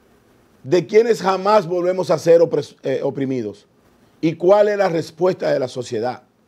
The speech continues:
Nosotros tenemos que aba-, abrazar los símbolos patrios. Los dominicanos deben de dejar de hacer intercambios comerciales con los haitianos en las calles.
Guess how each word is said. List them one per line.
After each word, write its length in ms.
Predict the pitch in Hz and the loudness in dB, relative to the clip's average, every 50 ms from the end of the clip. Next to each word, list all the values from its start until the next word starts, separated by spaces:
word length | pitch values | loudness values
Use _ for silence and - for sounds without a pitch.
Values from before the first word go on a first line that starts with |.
| _ _ _ _ _ _ _ _ _ | _ _ _ _ _ _ _ _ _
Nosotros 480 | - 160 165 160 - 180 175 190 208 185 | -4 -4 -4 -2 -2 -4 -2 0 -2 -2
tenemos 360 | 185 180 180 175 180 185 - | -2 -2 -4 -4 -4 -6 -6
que 80 | - - | -6 -4
aba-, 320 | 156 151 139 135 - - | -2 0 -2 -2 -4 -4
abrazar 400 | - 135 127 127 123 - - 143 | -4 -2 -2 -4 -6 -4 -4 -4
los 140 | 151 143 135 | -4 -4 -6
símbolos 320 | - 139 135 143 143 127 120 | -8 -8 -6 -4 -4 -4 -6
patrios. 640 | - - 131 151 165 160 131 113 104 85 - _ _ _ _ _ _ _ _ _ _ _ _ _ _ _ _ _ _ _ _ _ _ _ _ _ _ _ _ - | -6 -6 -4 -4 -4 -6 -8 -12 -16 -16 -18 _ _ _ _ _ _ _ _ _ _ _ _ _ _ _ _ _ _ _ _ _ _ _ _ _ _ _ _ -6
Los 200 | 165 180 220 240 | -2 0 2 2
dominicanos 800 | 269 247 240 214 196 170 151 180 175 180 170 165 156 123 113 | 2 0 0 -2 -4 -2 0 0 0 2 2 0 -2 -2 0
deben 320 | 143 165 175 190 190 190 190 | 2 2 4 4 2 2 0
de 120 | 190 180 | 0 2
dejar 280 | 165 160 156 160 165 170 | 2 2 4 2 2 2
de 80 | 165 | 0
hacer 220 | 151 - - 160 160 | 0 0 0 0 0
intercambios 560 | 170 156 156 147 135 - 151 160 165 165 151 | 0 0 -2 -2 0 -2 -2 0 0 0 -2
comerciales 500 | 165 151 143 131 123 - 156 151 160 160 | -2 -4 -4 -6 -4 -2 0 0 0 0
con 160 | - 151 143 | -2 -4 -4
los 100 | 143 135 | -4 -4
haitianos 560 | 135 127 117 - 143 156 160 170 160 147 110 | -4 -6 -6 -4 -2 -2 -2 -2 -2 -4 -6
en 100 | 143 135 | -4 -4
las 140 | 127 123 - | -6 -6 -6
calles. 560 | - 143 151 160 160 151 135 120 107 - - | -4 0 2 2 2 2 0 -2 -6 -8 -12